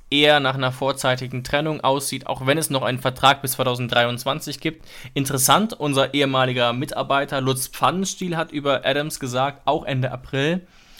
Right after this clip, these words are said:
eigentlich bringt er körperlich und technisch alles mit, um ein guter Bundesligaspieler zu werden oder zu sein. Und ja, da hat er eigentlich recht, aber er hatte eben jetzt echt oft die Chance, muss man leider sagen. Und er ist eigentlich,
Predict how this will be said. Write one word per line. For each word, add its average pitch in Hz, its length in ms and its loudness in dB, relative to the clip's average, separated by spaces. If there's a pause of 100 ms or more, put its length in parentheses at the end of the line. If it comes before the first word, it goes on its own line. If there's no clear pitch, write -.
(200)
eigentlich 151 800 4
bringt 139 260 0
er 131 120 2
körperlich 160 580 2
und 135 120 -6
technisch 139 380 -2
alles 127 300 -2
mit, 151 180 -2
um 139 100 -4
ein 135 120 -2
guter 135 180 -2
Bundesligaspieler 131 800 -2
zu 123 200 -6
werden 127 400 2 (120)
oder 123 200 -4
zu - 140 -10
sein. 117 380 0 (520)
Und 139 200 -2
ja, 190 140 6
da 165 140 4
hat 180 120 0
er 170 100 2
eigentlich 165 360 -2
recht, - 320 -2
aber - 160 -2
er - 220 -4
hatte 233 240 4
eben 147 300 -4
jetzt 156 300 -4 (240)
echt - 300 -4 (120)
oft - 300 0
die 131 160 -2
Chance, 120 420 2
muss 135 160 -2
man 127 180 0
leider 123 320 6
sagen. 131 480 4 (760)
Und 151 280 2
er 147 140 2
ist 185 260 2
eigentlich, 156 680 2